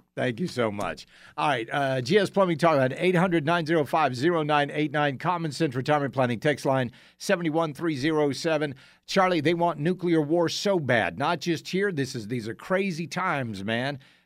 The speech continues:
Charlie, you don't telegraph an attack. You just go ahead and do it. Well,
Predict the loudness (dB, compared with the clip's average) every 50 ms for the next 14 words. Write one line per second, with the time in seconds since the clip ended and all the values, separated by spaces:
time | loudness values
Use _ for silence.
0 | _ _ 0 0 2 2 2 0 0 2 2 0 0 -2 -6 -4 -2 -2 -2 -2
1 | -2 0 2 2 2 2 0 0 -2 -2 -2 -4 -2 -2 -2 -2 -4 -6 -8 -6
2 | -4 -4 -4 -4 -4 -2 -2 0 0 0 -2 -2 -2 -2 -2 -2 -2 -4 -4 0
3 | 0 2 2 2 0 -2 -6 _ -20 _ _ _ _ _ -12 -12 -10 -10 -10 -12
4 | -12 -14